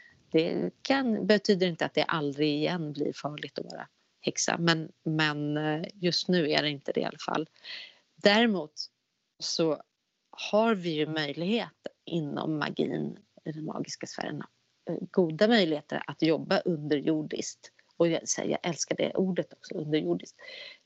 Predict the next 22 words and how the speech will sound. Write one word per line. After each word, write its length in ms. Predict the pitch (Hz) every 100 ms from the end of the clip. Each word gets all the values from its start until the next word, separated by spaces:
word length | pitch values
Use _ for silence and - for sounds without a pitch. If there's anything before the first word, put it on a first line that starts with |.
| _ -
För 240 | 175 160
att 320 | 151 151 - -
när 300 | 160 175 180
det 80 | 165
behövs, 640 | 139 151 208 - - - -
så 420 | - - 156 - -
när 200 | 160 160
inte, 400 | 156 143 - 180 -
när 120 | 170
det 60 |
inte 180 | 156 202
räcker 520 | 190 208 _ - 165 - _ _ -
att 100 | 165
jobba 260 | 156 139 139
politiskt, 840 | - 165 170 - - - - - -
eh, 300 | - 147 139 143
eller 180 | 147 -
i 180 | - -
de, 460 | 170 151 165 147 143
de 280 | - 147 - - - _ _ -
demokratiska 680 | 139 147 - 175 - - 160
vägarna, 480 | 151 143 - 131